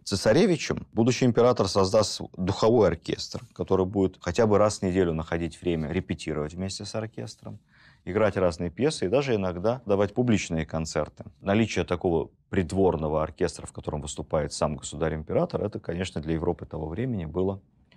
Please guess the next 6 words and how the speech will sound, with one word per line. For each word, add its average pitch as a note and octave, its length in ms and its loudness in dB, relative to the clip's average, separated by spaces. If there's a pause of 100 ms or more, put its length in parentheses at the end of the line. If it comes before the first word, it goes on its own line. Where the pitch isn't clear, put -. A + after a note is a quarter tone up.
(120)
необычно. F#2 640 0 (220)
В - 40 -4
молодости C3 440 4
Александра E2+ 720 0 (800)
не D#3 140 2
толстый, - 500 0